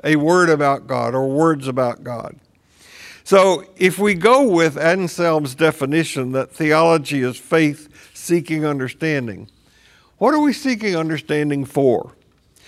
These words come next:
What are we seeking understanding of?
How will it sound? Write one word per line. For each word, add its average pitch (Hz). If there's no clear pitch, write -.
What 196
are 247
we 240
seeking 165
understanding 143
of? 107